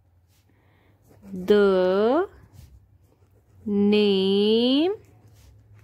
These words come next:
of two epics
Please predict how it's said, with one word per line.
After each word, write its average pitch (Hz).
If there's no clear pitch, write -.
of 208
two 339
epics 208